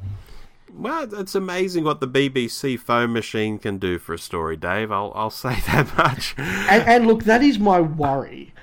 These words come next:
Speaker 2: that if this was found, it would just be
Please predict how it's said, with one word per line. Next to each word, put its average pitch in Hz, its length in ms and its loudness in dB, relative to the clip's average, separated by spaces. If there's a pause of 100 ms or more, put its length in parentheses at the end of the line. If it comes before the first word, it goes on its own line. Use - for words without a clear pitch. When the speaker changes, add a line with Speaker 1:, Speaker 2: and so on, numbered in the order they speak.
(120)
Speaker 2:
that 147 220 4
if 202 160 4
this 226 220 -4
was 143 320 0
found, 104 640 -10 (680)
it 180 260 6
would 147 460 2 (200)
just 143 540 -6
be 127 440 -4